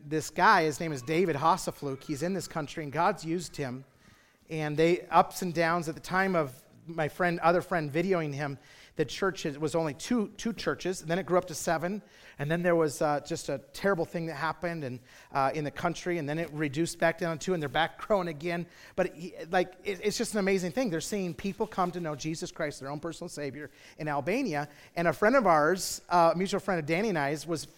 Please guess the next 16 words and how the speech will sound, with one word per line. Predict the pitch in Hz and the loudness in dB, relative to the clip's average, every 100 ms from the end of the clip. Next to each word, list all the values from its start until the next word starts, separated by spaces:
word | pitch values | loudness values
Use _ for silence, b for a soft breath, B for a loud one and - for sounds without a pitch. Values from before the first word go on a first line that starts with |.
| - | 0
filming | 202 277 196 | 2 2 0
him, | 135 131 143 185 B B B | -2 -4 -6 -8 B B B
and | 190 190 180 196 | 0 4 4 2
it, | 202 | 2
it's | 220 214 247 | 4 6 8
like | 208 - | 6 6
he | 208 | 2
goes, | 214 180 | 2 2
"So," | - 240 247 196 147 160 | 2 6 8 8 4 0
<laughs> | |
and | 175 | 0
the, | 170 - B | 0 -2 B
and | 180 | 0
the | 185 | 4
guy | 190 190 | 8 8
filming, | - 214 196 165 | 8 4 4 2